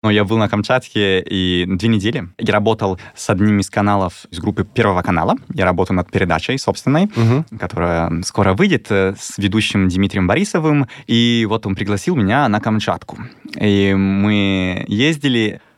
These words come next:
Speaker 1: туда, знаете, такую поездку я никогда не забуду. Мы увидели, по-моему, все, что могли увидеть. То есть увидели, конечно, крабов, <laughs> э, медведей,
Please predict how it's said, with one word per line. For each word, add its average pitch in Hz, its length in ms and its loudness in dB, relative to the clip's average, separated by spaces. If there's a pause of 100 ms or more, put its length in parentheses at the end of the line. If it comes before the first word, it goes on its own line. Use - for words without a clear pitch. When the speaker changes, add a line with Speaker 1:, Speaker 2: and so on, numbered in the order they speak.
(140)
Speaker 1:
туда, 120 300 0
знаете, 113 460 0
такую 113 240 0
поездку 110 340 0
я 107 160 2
никогда 104 360 0
не 98 120 2
забуду. 123 480 2
Мы 147 600 2
увидели, 135 720 0 (240)
по-моему, 180 320 0
все, - 260 0
что - 200 -2
могли 98 280 2
увидеть. 104 460 -2
То 95 100 0
есть 92 140 2
увидели, 101 300 2
конечно, 95 480 0 (200)
крабов, 117 480 0
<laughs> - 40 -14
э, 120 300 2 (600)
медведей, 110 800 0